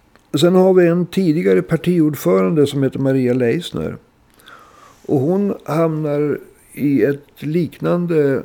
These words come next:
dilemma, men, eh, alltså, hon säger att hon är f-, väldigt, ja,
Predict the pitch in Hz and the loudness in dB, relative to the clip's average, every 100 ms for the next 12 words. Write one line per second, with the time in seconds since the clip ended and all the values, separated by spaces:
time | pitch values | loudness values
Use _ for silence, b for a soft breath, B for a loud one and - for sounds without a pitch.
0 | - 135 147 139 104 110 139 123 104 135 | -8 -2 2 2 0 -2 -4 -4 -4 -2
1 | 127 131 85 - - - - - - - | -2 -4 -8 -12 -20 -20 -20 -20 -20 -8
2 | 131 135 127 110 80 113 156 170 160 - | -4 -2 0 0 -4 -6 -4 -4 -4 -2
3 | 147 131 117 117 127 120 - - - - | 0 2 0 -4 -8 -8 -10 -14 -14 -10
4 | 131 127 110 - - - - - - 139 | -6 -4 -6 -10 -20 -20 -20 -20 -6 -4
5 | 90 - | -2 -6